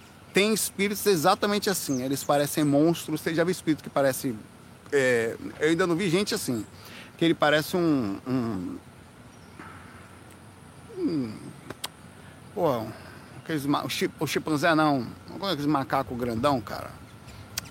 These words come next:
É um, como é o nome do chimpanzé? Qual é o nome do macaco grande, pô? Esqueci o nome, que tem lá no Congo, bastante nele, o gorila. Gorila. Os caras têm as, é,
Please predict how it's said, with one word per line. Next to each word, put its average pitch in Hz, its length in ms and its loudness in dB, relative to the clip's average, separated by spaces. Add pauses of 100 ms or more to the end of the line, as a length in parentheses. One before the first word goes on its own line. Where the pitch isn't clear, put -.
(920)
É 127 80 -8
um, 107 260 -8 (540)
como 202 120 2
é 214 40 8
o - 20 8
nome 160 140 4
do 120 240 2
chimpanzé? 131 580 -2
Qual 202 120 2
é - 20 6
o 202 40 4
nome 175 100 4
do 160 60 4
macaco 135 400 2
grande, 120 340 0
pô? - 120 -10 (400)
Esqueci - 360 -6
o 113 60 -6
nome, 120 280 -4
que - 60 -18
tem 143 120 0
lá 143 120 4
no 127 100 0
Congo, 143 460 4 (920)
bastante 117 640 0
nele, 117 340 -2 (220)
o 104 300 -8 (200)
gorila. 127 480 4 (1080)
Gorila. 147 440 4 (560)
Os - 60 -20
caras 226 260 4
têm 233 120 2
as, 165 260 2 (100)
é, 190 160 4